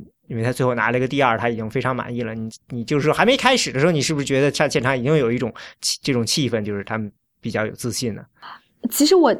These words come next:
Speaker 2: 反倒是觉得 Kasich 他特别的谨慎，因为当时我们就是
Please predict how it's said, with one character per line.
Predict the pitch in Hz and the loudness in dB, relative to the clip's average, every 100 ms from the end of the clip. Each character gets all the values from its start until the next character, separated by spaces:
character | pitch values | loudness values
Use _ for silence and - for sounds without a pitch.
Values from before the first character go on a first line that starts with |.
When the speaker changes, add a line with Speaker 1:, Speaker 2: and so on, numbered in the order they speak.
| - | -2
Speaker 2:
反 | - 214 | 2 4
倒 | 240 277 | 6 4
是 | 269 | 4
觉 | 240 208 | 4 4
得 | 233 | 4
Kasich | 240 302 302 294 | 4 4 4 2
他 | - 233 | 2 2
特 | 247 - 233 | 2 4 4
别 | 208 | 6
的 | 233 | 4
谨 | 220 208 | 2 0
慎， | - 202 - _ _ - | 0 0 -2 _ _ 0
因 | 262 311 | 4 6
为 | 285 254 - - _ - | 6 6 2 -8 _ 2
当 | 339 359 | 2 2
时 | - 226 220 | 2 2 4
我 | 220 | 4
们 | 180 | 4
就 | 208 240 | 2 2
是 | 233 214 196 | 4 4 2